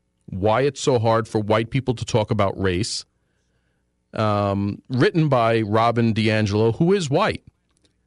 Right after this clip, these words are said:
The lawsuit claims that DiPiero believed he was being singled out based on his race. When he complained about the continuous stream of racial insult directed at white faculty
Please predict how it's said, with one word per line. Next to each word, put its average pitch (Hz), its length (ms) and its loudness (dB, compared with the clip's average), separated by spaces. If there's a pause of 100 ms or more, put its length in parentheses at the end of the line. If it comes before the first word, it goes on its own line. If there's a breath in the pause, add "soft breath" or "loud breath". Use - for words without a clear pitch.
The 104 100 -2
lawsuit 147 400 0
claims 147 400 2
that 117 160 0
DiPiero 120 580 2
believed 117 340 0
he 117 60 0
was 104 120 0
being 110 240 2
singled 165 500 -2
out 113 240 2
based 117 280 0
on 107 120 0
his 98 160 -2
race. 104 460 -4 (680)
When 113 120 2
he 113 80 2
complained 139 560 0
about 143 300 0
the 139 80 0
continuous 156 560 -2
stream 143 360 0
of 98 140 0
racial 131 360 0
insult 113 580 0
directed 110 480 0
at 98 100 -2
white 107 260 0
faculty 104 680 -2